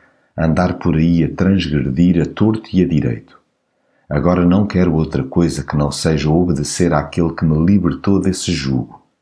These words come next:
Servi em tempos o meu umbigo, mas elegi Jesus como meu amo.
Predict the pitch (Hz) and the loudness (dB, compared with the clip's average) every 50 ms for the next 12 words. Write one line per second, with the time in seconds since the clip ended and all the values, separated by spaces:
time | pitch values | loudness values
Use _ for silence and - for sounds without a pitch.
0 | _ _ _ _ _ _ _ _ _ _ _ - - - 82 73 65 78 85 87 | _ _ _ _ _ _ _ _ _ _ _ -14 -6 -2 -2 -2 0 2 2 2
1 | 82 78 76 76 71 - 95 98 98 90 - - 67 65 - - - - 82 76 | 2 2 0 0 0 0 2 2 2 2 -2 -4 -8 -10 -10 -10 -6 -4 -2 0
2 | 78 82 90 92 90 87 87 80 71 64 78 80 78 67 57 60 64 - _ _ | 0 2 2 2 4 2 2 0 0 0 0 0 0 0 -4 -8 -10 -12 _ _
3 | _ _ _ _ _ _ _ - - 71 71 65 69 82 90 90 85 82 78 71 | _ _ _ _ _ _ _ -8 -6 -4 -4 -2 0 2 2 2 2 2 0 -2
4 | 71 78 90 95 92 82 - 92 107 101 80 71 80 87 98 117 123 123 - - | 0 2 2 2 2 2 2 0 0 0 0 -2 -2 0 0 0 -2 -4 -8 -14
5 | - - - - 95 85 82 80 80 78 82 82 76 69 65 67 64 64 62 60 | -16 -10 -6 -2 0 0 2 2 2 2 2 2 2 2 2 0 0 -2 -4 -4
6 | 58 58 | -6 -10